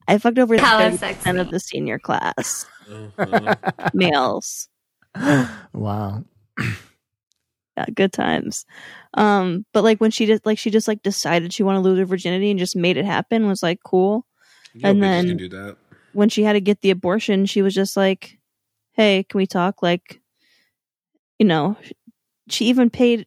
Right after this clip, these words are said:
Speaker 1: offered to pay half, but then, of course, he did. She was like, "I just want half the payment and a ride," which was, I think, very reasonable.
Speaker 3: Very reasonable.
Speaker 1: And then he
Speaker 4: <laughs>
Speaker 1: still fucked up.
Speaker 4: That
Speaker 1: He was
Speaker 4: fool should have
Speaker 1: gross,
Speaker 4: been
Speaker 1: dude.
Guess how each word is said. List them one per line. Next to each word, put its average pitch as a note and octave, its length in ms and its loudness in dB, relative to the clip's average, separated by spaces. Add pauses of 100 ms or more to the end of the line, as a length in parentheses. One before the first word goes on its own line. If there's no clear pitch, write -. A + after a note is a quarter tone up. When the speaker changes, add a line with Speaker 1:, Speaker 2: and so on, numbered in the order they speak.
Speaker 1:
offered A3+ 320 0
to A3+ 60 -2
pay A3+ 240 2
half, G#3+ 520 -6
but G3 120 -10
then, D3+ 140 -6
of - 120 -8
course, - 200 -4
he - 200 -12
did. - 160 -6
She - 100 -2
was G#3 80 0
like, G#3 140 -2
"I F#3+ 80 2
just G3+ 160 -4
want F#3+ 260 0 (420)
half F#3+ 360 -2
the F#3+ 260 -2 (840)
payment G3 400 2
and F#3+ 120 0
a F#3 40 -2
ride," F#3 440 0 (120)
which - 180 -2
was, F#3+ 160 2
I F3+ 80 4
think, G3+ 220 -2
very F#3+ 360 0
reasonable. F#3 720 0 (300)
Speaker 3:
Very A#2+ 240 -4
reasonable. F2+ 640 -10 (520)
Speaker 1:
And G3 180 2
then F#3+ 140 2
he G#3 140 -4
Speaker 4:
<laughs> - 0 -
Speaker 1:
still A3+ 340 2 (260)
fucked - 260 -4
up. C3 240 0 (480)
Speaker 4:
That D#3+ 120 2
Speaker 1:
He E4 40 4
was F#4 100 6
Speaker 4:
fool B3 120 4
should F#3+ 180 0
have G3 140 4
Speaker 1:
gross, F3 120 6
Speaker 4:
been C#3 200 -2
Speaker 1:
dude. G#3 180 -6